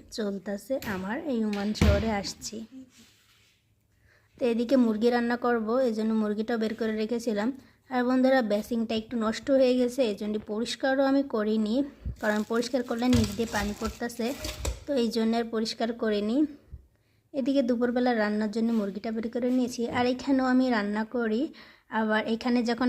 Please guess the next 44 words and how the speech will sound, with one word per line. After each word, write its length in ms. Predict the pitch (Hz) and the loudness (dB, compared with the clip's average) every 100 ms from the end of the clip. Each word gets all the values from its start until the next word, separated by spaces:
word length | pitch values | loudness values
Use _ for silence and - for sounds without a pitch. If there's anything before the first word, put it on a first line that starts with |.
| 240 | 2
গ্যাস 240 | 233 240 - | 2 2 -2
ফুরোয় 380 | - 302 339 262 | 0 2 4 4
যায় 180 | 208 | 2
তখন 260 | 208 220 240 | 0 -2 0
আমার 180 | 233 233 | 0 0
নিচেই 340 | 220 202 254 262 | 0 0 -2 0
চুলো 260 | 277 277 | 2 4
আছে, 220 | 269 269 302 | 4 4 2
ওখানেও 380 | 220 220 220 214 | 2 0 -4 -2
আমি 160 | 214 240 | -2 -2
রান্না 320 | 208 185 190 | -2 -4 -6
করি, 200 | - 208 | -8 -8
কিন্তু 200 | 240 277 269 | -4 -2 -2
এখানে 240 | 254 269 254 | 0 -2 0
গ্যাসগুলো 420 | 214 214 220 233 | 0 0 0 -2
একটু 140 | 226 | -2
আস্তে 280 | 202 302 - | -4 -4 -6
আস্তে 240 | 254 254 277 | -6 -4 -2
আসে 220 | 247 247 269 | -2 -4 -4
তো 120 | - | -2
আগুনটা, 400 | 202 220 220 226 254 - - - | -2 -2 -4 -6 -12 -16 -18 -10
এই 80 | 349 | 0
জন্য 160 | 339 302 | 4 4
আমি 140 | 262 240 | 4 2
এখানে 260 | 247 214 208 | 0 -2 -4
অতটা 280 | 220 220 233 | -4 -2 0
রান্না 340 | 202 202 220 240 | -2 -2 -4 -4
কমই 280 | - 277 262 | 0 4 2
করি, 260 | 262 240 240 | 2 0 2
নিচেই 360 | 269 233 233 226 | 2 0 0 0
একটু 200 | 220 233 | 0 -4
বসে 300 | 220 233 269 247 | -6 -4 -2 0
বসে 280 | 247 254 277 | 0 2 2
রান্না 320 | 196 208 208 | 2 0 -4
করি, 200 | 220 220 240 | -2 -4 -2
কারণ 260 | 240 226 220 | -2 -2 -2
এখানে 280 | 220 233 214 | -2 -2 0
আগুনটা 360 | 196 208 208 | -2 -4 -6
একটু 180 | 220 - | -10 -12
তাড়াতাড়ি 460 | - 214 220 233 285 | -8 -6 -4 6 6
<laughs> 240 | 262 - | 6 4
হয়ে 180 | 269 233 | 2 2
যায় 200 | 226 214 | 2 0
রান্না। 340 | 208 208 208 | 0 -2 -2